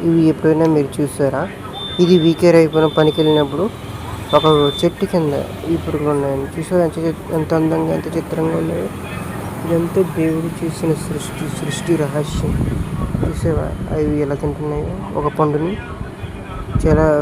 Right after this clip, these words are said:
వెరైటీగా ఉన్నాయి కదా కొత్తగా. ఇది ఏం పురుగులో తెలియదు కానీ కొన్ని ఆడుకుంటున్నాయి,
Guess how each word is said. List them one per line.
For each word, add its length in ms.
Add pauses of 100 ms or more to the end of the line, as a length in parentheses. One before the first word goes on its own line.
వెరైటీగా 440
ఉన్నాయి 220
కదా 140 (140)
కొత్తగా. 380 (1160)
ఇది 140 (140)
ఏం 180
పురుగులో 380
తెలియదు 300
కానీ 220 (1300)
కొన్ని 280
ఆడుకుంటున్నాయి, 540